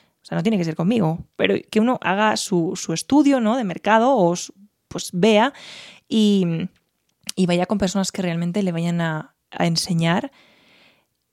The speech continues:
Em, cuando uno va con un profesor, esto a mí me lo dijo mi profesor en la primera clase,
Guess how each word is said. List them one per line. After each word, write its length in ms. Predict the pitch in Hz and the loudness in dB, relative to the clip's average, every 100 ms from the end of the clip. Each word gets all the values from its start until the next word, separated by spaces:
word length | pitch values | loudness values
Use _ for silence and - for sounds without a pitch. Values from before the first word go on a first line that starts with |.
| _ _ _ - | _ _ _ 0
Em, 720 | 208 196 190 180 175 175 190 _ _ _ - - | 4 4 4 0 -2 -4 -6 _ _ _ -18 -16
cuando 280 | - 185 180 | -4 -2 0
uno 120 | 226 | 0
va 120 | 208 170 | -2 -4
con 140 | 180 | -6
un 100 | 175 | -6
profesor, 320 | 175 165 180 | -6 -8 -6
esto 160 | 202 - | -6 -6
a 40 | |
mí 60 | 208 | -4
me 80 | 190 | -2
lo 60 | |
dijo 220 | 175 180 190 | -4 -4 -6
mi 100 | 180 | -6
profesor 340 | 175 165 180 | -6 -8 -6
en 40 | |
la 80 | 180 | -6
primera 280 | 170 170 165 | -6 -8 -8
clase, 420 | 175 170 - 220 | -8 -8 -6 -8